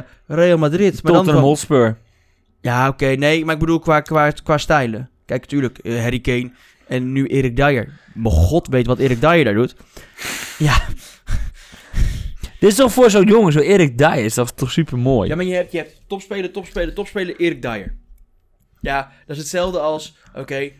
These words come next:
Speaker 1: United was vroeger een topploeg. Toen had je Rooney, Evra, Harry Maguire later. D-, dat klopt niet in dat rijtje. Dat klopt niet.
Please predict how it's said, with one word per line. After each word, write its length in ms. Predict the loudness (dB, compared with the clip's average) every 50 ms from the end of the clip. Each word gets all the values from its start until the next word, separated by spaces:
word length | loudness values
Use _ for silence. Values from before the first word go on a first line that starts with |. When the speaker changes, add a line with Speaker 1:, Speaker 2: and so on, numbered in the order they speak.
| _ _
Speaker 1:
United 440 | -14 -10 -8 -8 -8 -8 -10 -12 -12
was 160 | -12 -12 -12
vroeger 280 | -14 -16 -16 -14 -16
een 80 | -16 -14
topploeg. 380 | -14 -14 -12 -12 -12 -12 -12 -12
Toen 100 | -14 -16
had 120 | -16 -16
je 120 | -18 -20 _ _ _ _ _
Rooney, 560 | -14 -6 -2 -2 -2 0 -2 -4 -4 -6 -6
Evra, 580 | -6 -4 -4 -4 -4 -4 -4 -4 -4 -4 -6 -8 _ _ _ _ _ _
Harry 300 | _ -4 -2 -2 0 -2
Maguire 440 | -2 -2 -4 -2 -2 0 0 0 -2
later. 360 | -4 -4 -6 -6 -8 -12 -14 -14 -16
D-, 80 | -18 -18 _ _
dat 160 | -12 -12 -6
klopt 240 | -4 -2 -2 -2 -2
niet 120 | -4 -6
in 100 | -4 -4
dat 120 | -4 -2 -2
rijtje. 360 | 0 -2 -2 -2 -6 -10 -20 _ _ _ _ _ _ _ _ _ _ _ _ _ _ _ _ _ _ _ _ _ _ _ _ _ _ _
Dat 160 | -6 -6 -4
klopt 280 | -4 -4 -6 -6 -6 -8
niet. 200 | -8 -8 -10